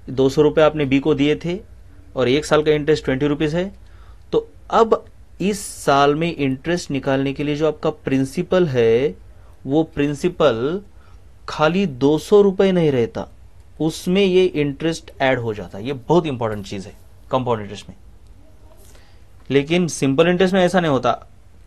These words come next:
कितने भी साल पैसे रखे, हर साल के लिए principal original जितना था वैसा ही है। लेकिन यहाँ पे हर वक्त जो interest आ रहा है एक एक साल बाद, वो original principle में ऐड होते जाएगा, तो ये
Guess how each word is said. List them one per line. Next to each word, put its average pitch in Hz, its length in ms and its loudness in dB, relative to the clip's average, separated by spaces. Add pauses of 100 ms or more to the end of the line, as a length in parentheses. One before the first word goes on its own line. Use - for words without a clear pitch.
(180)
कितने 185 320 0
भी 208 100 2
साल 190 220 2
पैसे 185 340 0
रखे, 190 300 2 (720)
हर 185 280 4
साल 160 320 4
के 156 140 -4
लिए 165 180 0
principal 175 720 0 (180)
original 147 500 4
जितना 143 380 -2
था 170 140 -2
वैसा 131 280 -4
ही 117 80 -4
है। 95 120 -12 (680)
लेकिन 143 220 0
यहाँ 147 440 2
पे 160 120 2 (180)
हर 202 260 2
वक्त 180 380 -2
जो 165 280 0
interest 151 480 2
आ 151 180 2
रहा 170 100 2
है 170 120 0
एक 156 240 -4
एक 156 140 -4
साल 127 260 -2
बाद, 156 320 -4
वो 135 520 4
original 180 520 2 (920)
principle 170 560 0
में 139 160 -2
ऐड 185 300 2
होते 139 200 0
जाएगा, 104 360 -8 (720)
तो 139 80 0
ये 160 240 6